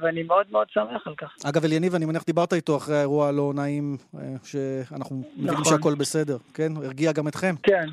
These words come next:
Speaker 1: כן, דיבר-, אני דיברתי איתו, והבנו שהכל בסדר, ברוך השם, וש-
Speaker 2: אל תריצו אותו
Speaker 1: ו-
Speaker 2: באימונים,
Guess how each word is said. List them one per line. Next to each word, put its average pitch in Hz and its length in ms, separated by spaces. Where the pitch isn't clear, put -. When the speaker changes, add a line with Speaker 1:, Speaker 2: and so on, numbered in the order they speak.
Speaker 1:
כן, 165 280
דיבר-, 175 580
אני 175 160
דיברתי 160 420
איתו, 190 280
והבנו 156 360
שהכל 160 320
בסדר, 175 440
ברוך 170 280
השם, 165 420
וש- - 160
Speaker 2:
אל 165 100
תריצו 220 360
אותו 214 140
Speaker 1:
ו- 202 40
Speaker 2:
באימונים, 185 520